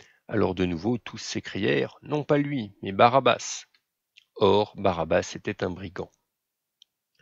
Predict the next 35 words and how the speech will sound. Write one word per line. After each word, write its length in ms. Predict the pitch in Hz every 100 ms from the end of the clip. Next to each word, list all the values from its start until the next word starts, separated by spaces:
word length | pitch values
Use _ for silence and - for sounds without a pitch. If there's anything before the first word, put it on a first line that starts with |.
| _
Alors 420 | - 85 82 98 -
Pilate 480 | - 110 113 -
prit 220 | - - 131
Jésus 380 | 135 143 151 - - - - -
et 60 |
le 120 | 110 113
fit 220 | - 110
battre 380 | 101 104 - 95
de 100 | 90
verges. 480 | 85 82 76 - - _ _ _
Les 100 | -
soldats 420 | 90 - 87 98 95
tressèrent 500 | - 92 - 95 87
une 100 | 85
couronne 420 | - 135 139 123
d'épines 520 | 120 - 107 110 113
qu'ils 180 | - -
posèrent 400 | - 104 104 101
sur 160 | -
sa 160 | - 98
tête, 400 | - 92 95 - - - _
et 120 | - 135
ils 100 | 101
le 80 |
revêtirent 600 | 90 85 80 85 - 107
d'un 120 | 104 95
manteau 320 | 95 - 120
de 100 | 104
pourpre. 600 | - 107 - _ - _ _ _ _ _ -
Puis, 320 | 98 95 110
s'approchant 600 | - 110 - - - 117
de 100 | 104
lui, 300 | 90 92 120
ils 180 | - 95
disaient, « 460 | 90 90 95 110